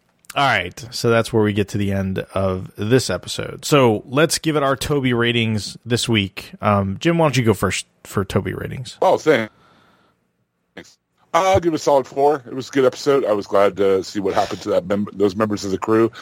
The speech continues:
Speaker 2: I appreciate we're having these character-centric episodes that end up leading into the bigger story, which is cool, rather than just having, like, a bottle episode and then coming back to the story later. I appreciate that part of the structure. So I give this a solid four. That was a good, good episode.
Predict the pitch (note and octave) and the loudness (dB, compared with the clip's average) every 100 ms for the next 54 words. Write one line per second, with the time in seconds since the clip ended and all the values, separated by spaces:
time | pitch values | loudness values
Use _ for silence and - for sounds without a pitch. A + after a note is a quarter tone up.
0 | - - A2 - D#3 - D3 C3 C3+ C3 | -18 -4 0 2 2 2 2 4 2 2
1 | A#2+ - B2+ A#2 A#2 C3 A#2 C3 A2+ - | -4 0 0 0 -2 -2 -2 -4 -2 0
2 | B2+ B2+ G#2 A2+ A2+ - A2 A2 G2 A2 | 0 0 0 2 2 0 -2 -2 -2 -4
3 | G#2+ A2 G2+ A2 G2 - A2+ A2 B2 A#2+ | -4 -2 0 2 0 0 2 4 2 0
4 | _ _ _ _ _ _ _ - A#2+ - | _ _ _ _ _ _ _ 0 0 0
5 | - C3+ C3 A#2+ A2 G#2 G#2 F#2+ A#2 G#2 | 2 4 6 4 4 0 -4 -4 -2 0
6 | G2 F#2 F#2+ F#2+ G2 G2+ - - G#2 F#2 | 0 0 2 2 4 2 0 -2 -2 -2
7 | F2 G#2 F#2+ F#2+ F#2+ G2 F2 - G2+ F#2 | -6 -6 -2 0 0 -2 -10 -4 0 0
8 | F#2 G2 G#2 G#2 _ - - - - E2+ | 2 2 2 0 _ -20 -20 -20 -4 -4
9 | - G2 - A2 G2 F2+ F#2+ F#2 G2+ F#2+ | 0 -2 -2 -4 -4 2 0 4 2 2
10 | F#2+ - G2 - G2+ - - - - - | 0 0 0 0 -4 -4 -16 -20 -8 2
11 | B2+ C3+ A#2+ A2+ - G2+ F#2 - F2 E2+ | 2 4 0 -2 0 2 2 0 -2 -2
12 | F#2 - E2+ - - D2+ - - E2+ | -6 -10 -12 -12 -8 -8 -8 -10 -10